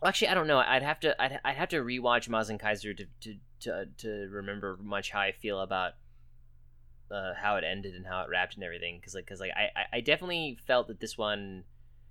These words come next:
this one did, this one did some stuff better than, than Mazinkaiser.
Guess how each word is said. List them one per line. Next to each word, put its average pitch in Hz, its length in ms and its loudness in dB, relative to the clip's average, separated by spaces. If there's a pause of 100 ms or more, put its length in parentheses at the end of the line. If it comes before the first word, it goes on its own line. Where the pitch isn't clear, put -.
(260)
this 175 160 0
one 226 220 6
did, 147 300 4 (120)
this 185 160 4
one 214 200 6
did 151 240 4
some - 400 4
stuff 123 280 4
better 110 380 8
than, 101 240 0
than 101 180 0
Mazinkaiser. 98 880 0